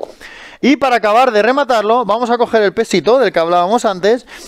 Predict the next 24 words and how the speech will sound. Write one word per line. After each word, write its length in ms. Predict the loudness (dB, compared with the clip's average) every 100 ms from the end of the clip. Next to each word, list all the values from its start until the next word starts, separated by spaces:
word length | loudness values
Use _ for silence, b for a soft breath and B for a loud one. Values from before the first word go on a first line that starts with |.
| B -2
y 80 |
vamos 240 | 0 0 0
a 60 |
buscar 440 | 0 0 0 0 2
realizar 420 | 2 2 0 -2
una 140 | -2
sentadilla 680 | -2 -2 0 0 2 2 2
donde 200 | 0 2
vamos 280 | 2 0 0
a 60 | 0
intentar 360 | 0 0 -2
hacer 240 | 0 0 0
incisión 640 | 0 -2 -2 0 -2 -4 B B
en 160 | -4 -2
que 100 | 0
la 120 | -2
rodilla 380 | 0 0 2 2
avance 520 | 2 -2 -2 -2 -2 b b
hacia, 300 | -6 0 0
hacia 340 | 0 -2 0 0
esa 180 | 0 0
dorsiflexión, 840 | 0 -2 -6 -4 -4 -2 -4 -4
¿ok? 180 | -10 -4 -4 -4 -10 B B B B B B B
Entonces, 560 | -2 -2 -2 -2 -4